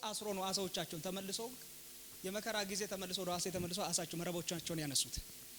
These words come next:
ያሰሩና ያረዱ ሰዎች መካከል ልዩነት አለ።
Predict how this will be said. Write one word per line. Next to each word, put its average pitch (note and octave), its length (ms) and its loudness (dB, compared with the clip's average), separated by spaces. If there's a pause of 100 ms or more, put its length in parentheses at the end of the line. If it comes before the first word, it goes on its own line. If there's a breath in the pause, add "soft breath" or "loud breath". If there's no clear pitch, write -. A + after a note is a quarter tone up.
(1120)
ያሰሩና C4+ 640 10 (180)
ያረዱ A3 400 4
ሰዎች G3 300 8
መካከል G3 360 8
ልዩነት D#3+ 320 6
አለ። B2 140 -4